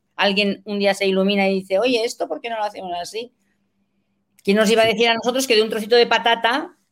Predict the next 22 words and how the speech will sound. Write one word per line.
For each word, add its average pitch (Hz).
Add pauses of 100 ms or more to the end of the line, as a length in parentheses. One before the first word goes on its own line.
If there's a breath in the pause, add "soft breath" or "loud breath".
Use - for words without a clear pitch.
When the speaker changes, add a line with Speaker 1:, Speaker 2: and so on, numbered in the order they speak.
(180)
Speaker 1:
eh, 233
cortadito 214
plano, 240
se 262
podía 202
hacer 202
una 190
pelota, 190 (120)
si 185
lo 185
metes 190
en 190
la 180
sartén, 185
según 185 (220)
de 190
qué 190
manera, 190
¿no? 240 (260 loud breath)
Pues 190
Speaker 2:
Mm. 127
Speaker 1:
como 175